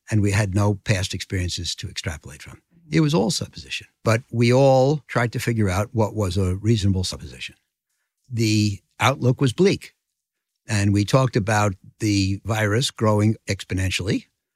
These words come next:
It was believed capable of reaching some very bad numbers. And of course it did. We had a million Americans die. So I think the memo might have been sufficiently negative, but maybe not.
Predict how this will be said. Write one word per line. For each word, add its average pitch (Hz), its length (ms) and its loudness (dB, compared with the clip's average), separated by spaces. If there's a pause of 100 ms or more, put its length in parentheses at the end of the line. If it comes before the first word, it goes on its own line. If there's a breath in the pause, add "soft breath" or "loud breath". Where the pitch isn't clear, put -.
(380)
It 95 160 -14 (180)
was 95 220 -6 (320)
believed 101 460 -2
capable 101 640 -2 (280)
of 95 140 -6
reaching 107 280 0
some 95 200 0
very 107 180 2
bad 95 260 0
numbers. 87 360 -4
And 127 100 0
of 196 100 -4
course 147 240 0
it 160 80 -2
did. 143 280 -2 (280)
We 87 80 -12
had 85 220 -6
a 82 60 -6
million 90 500 0 (420)
Americans 95 460 -4
die. - 300 -16 (560)
So 80 480 -8 (500)
I 92 100 -10
think 117 240 -4
the 85 240 -12 (880)
memo 95 300 0
might 95 240 0
have 85 100 -6
been 87 200 -4
sufficiently - 920 -4 (400)
negative, 87 500 -10 (100)
but 82 160 -8 (220)
maybe 82 280 -12
not. 117 240 -4